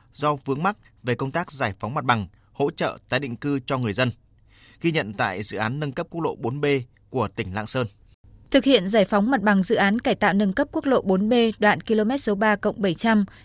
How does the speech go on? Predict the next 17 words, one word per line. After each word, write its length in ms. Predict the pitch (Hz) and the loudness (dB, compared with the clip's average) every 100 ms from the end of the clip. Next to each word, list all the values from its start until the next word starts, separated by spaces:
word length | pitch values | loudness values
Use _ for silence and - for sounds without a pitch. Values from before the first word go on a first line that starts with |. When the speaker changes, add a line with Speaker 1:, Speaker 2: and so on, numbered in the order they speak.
| - | 2
Speaker 2:
đến 220 | 202 208 | 4 4
ki-lô-mét 420 | 247 262 240 285 | 2 2 2 0
số 120 | 285 | 0
mười 140 | 220 220 | 2 2
tám, 380 | - 175 196 285 - - - | 2 2 2 -2 -10 -20 -18
gia 200 | - 277 | 2 4
đình 220 | 233 190 | 4 2
anh 300 | 160 233 220 | 2 2 4
Nông 160 | 220 208 | 4 2
Văn 140 | 214 | 2
Dùng, 320 | 190 196 180 156 - | 4 4 2 -2 -2
thôn 220 | 233 214 | 2 4
Lập 120 | 190 - | 2 4
Tân, 260 | 220 208 190 | 6 6 0
xã 340 | - 208 170 | -2 0 0
Gia 200 | 240 208 | 0 -2
Cát, 240 | 190 247 | 0 -2